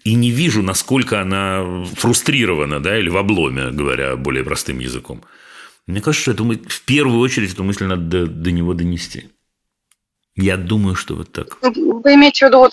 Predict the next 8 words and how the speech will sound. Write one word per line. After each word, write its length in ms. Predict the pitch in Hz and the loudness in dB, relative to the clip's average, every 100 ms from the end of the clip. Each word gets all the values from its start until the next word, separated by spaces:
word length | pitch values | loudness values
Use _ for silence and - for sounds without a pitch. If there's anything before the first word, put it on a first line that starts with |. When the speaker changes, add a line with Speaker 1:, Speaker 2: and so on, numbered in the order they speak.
| - | 6
Speaker 2:
просто 340 | 254 262 - | 4 6 4
конкретно 720 | - 226 - 247 247 220 214 202 _ | 2 2 6 6 6 6 6 4 _
таким 360 | 233 220 269 240 | 0 2 2 2
текстом 960 | - 277 - - 214 202 202 202 - - | 4 2 2 4 4 4 2 -2 -4 -12
сказать 540 | - - 208 214 - 226 | -6 2 6 6 6 2
в 20 | |
очередной 500 | 208 - 226 208 202 | 0 0 0 4 6
раз? 360 | 220 427 - | 6 4 -2